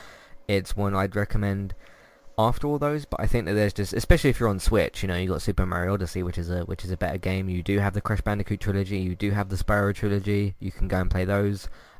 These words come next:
Um, so yeah, that would just be my recommendation. Um, what do you think of this he-, heading to, uh, P S four?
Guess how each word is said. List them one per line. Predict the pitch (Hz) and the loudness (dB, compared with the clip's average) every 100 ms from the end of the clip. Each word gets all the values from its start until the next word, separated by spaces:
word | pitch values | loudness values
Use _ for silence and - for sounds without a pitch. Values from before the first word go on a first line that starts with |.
| - | -2
Um, | 95 95 92 90 92 - | 2 4 2 0 -6 -10
so | - 104 98 98 - | -2 0 0 -2 -2
yeah, | 165 | 0
that | 156 | 2
would | 143 | 0
just | 123 - | -2 -2
be | 120 | -2
my | 107 104 | 0 0
recommendation. | 104 98 - 98 95 98 107 101 104 110 | 0 -2 -2 -2 0 -2 -4 -8 -6 -2
Um, | 113 113 117 117 113 117 - - - - | 0 0 -2 -4 -6 -8 -10 -12 -14 -6
what | - | 0
do | 131 | 2
you | |
think | 123 123 - - | 2 0 0 -2
of | 117 | 0
this | 135 - | 0 -2
he-, | 123 - - - | -4 -10 -20 -4
heading | 127 123 120 | 0 2 2
to, | - 127 127 | 2 2 2
uh, | 127 127 - | 0 -4 -8
P | - | -4
S | 131 - | -4 -2
four? | 135 | -4